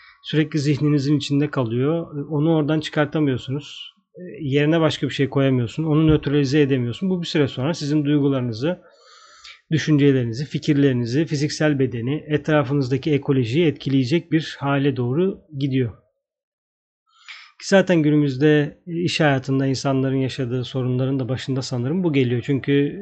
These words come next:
görüyorsunuzdur artık yani toksik ortamlardaki insanların neler yaptığını ki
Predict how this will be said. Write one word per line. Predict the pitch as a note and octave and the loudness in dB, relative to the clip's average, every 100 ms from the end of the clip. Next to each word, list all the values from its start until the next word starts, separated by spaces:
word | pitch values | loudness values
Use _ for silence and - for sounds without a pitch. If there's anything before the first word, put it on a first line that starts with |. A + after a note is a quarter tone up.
| G3 | -8
görüyorsunuzdur | F3 F3 F3 D#3+ - C3 A#2+ C3 | 0 4 4 4 0 -4 -2 -4
artık | A#2+ - - | -6 -6 -4
yani | C3+ C3 B2+ | -2 -2 -2
toksik | C3+ - E3 - - - | -4 -2 -6 -6 -12 -6
ortamlardaki | B2+ B2 C3+ C3 C3 A#2+ B2+ C#3 | -6 -4 -2 -2 -2 -4 -4 -4
insanların | B2+ C3 B2 B2+ B2+ B2 | -4 -2 -2 -2 0 -2
neler | B2 B2+ | 0 -2
yaptığını | A#2 A2+ - G3 F#3+ | -2 -6 -8 -8 -2
ki | F3 E3+ | 0 -2